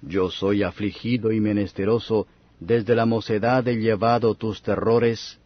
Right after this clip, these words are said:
he estado medroso. Sobre mí han pasado tus iras, tus espantos me han cortado. Hanme rodeado como aguas de continuo,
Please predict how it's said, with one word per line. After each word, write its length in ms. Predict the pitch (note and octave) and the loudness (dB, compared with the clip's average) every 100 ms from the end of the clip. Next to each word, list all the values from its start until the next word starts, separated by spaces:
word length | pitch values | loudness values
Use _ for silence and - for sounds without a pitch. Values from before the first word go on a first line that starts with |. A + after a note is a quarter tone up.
| _ - | _ 0
he 140 | C3 | 2
estado 440 | A#2+ - B2+ B2+ B2+ | 2 0 0 2 4
medroso. 580 | B2 A#2+ G2+ - A#1 - _ _ _ _ _ _ - | 4 4 0 -2 -10 -10 _ _ _ _ _ _ -14
Sobre 380 | - E2+ F2 | -6 -4 -2
mí 180 | F2+ G#2 | 0 0
han 200 | G#2+ F#2+ | 0 0
pasado 560 | - E2 D#2 G#2+ A2 G2+ | 0 -2 0 0 0 -2
tus 260 | - E2 B2+ | -6 -6 -2
iras, 400 | B2 A2+ A2 - _ _ _ | 0 0 -2 -10 _ _ _
tus 200 | - A#2 | -8 -2
espantos 680 | B2+ A#2+ C3+ C#3+ B2+ B2+ F#2+ | -2 0 4 6 6 2 0
me 120 | A2 | 0
han 180 | A#2+ A#2+ | 0 2
cortado. 640 | A#2 G#2+ G2 G#2 B1 G1+ - _ _ _ _ _ _ - | 2 0 0 -2 -2 -10 -14 _ _ _ _ _ _ -2
Hanme 360 | F2 F2+ F#2+ | 0 0 0
rodeado 600 | F2+ G2 F#2+ G2+ A2 G#2+ | 0 0 0 0 0 -2
como 320 | - G2+ F#2+ | 0 0 2
aguas 360 | G#2 A2+ A2 G2+ | 2 2 0 0
de 120 | A2 | -2
continuo, 680 | G#2 G2 - C3+ A2+ G#2+ G#2 | -2 -2 4 4 4 2 0